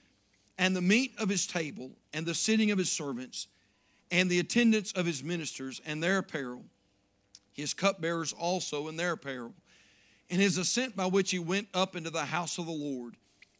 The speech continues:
there was no more spirit in her. And she said to the king, "It was a true report which I heard in mine own land of thine acts and of thy wisdom. Howbeit I believed not their words until I came, and mine eyes had seen it.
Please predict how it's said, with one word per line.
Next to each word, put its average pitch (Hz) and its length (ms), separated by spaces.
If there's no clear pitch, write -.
there 165 180
was 151 160
no 175 180
more 147 220
spirit 147 520
in 151 180
her. 120 320
And 185 180
she 196 160
said 233 280
to 214 60
the 190 120
king, 147 460
"It 208 140
was 196 140
a 202 80
true 262 420
report 185 400
which 170 200
I 175 180
heard 165 320
in 151 100
mine 151 280
own 185 260
land 147 560
of 135 120
thine 160 260
acts 156 520
and 147 80
of 143 120
thy 143 160
wisdom. 143 560
Howbeit 190 460
I 170 120
believed 185 460
not 196 240
their 196 140
words 170 420
until 151 260
I 151 120
came, 151 400
and 135 100
mine 147 160
eyes 156 380
had 139 120
seen 175 300
it. 135 140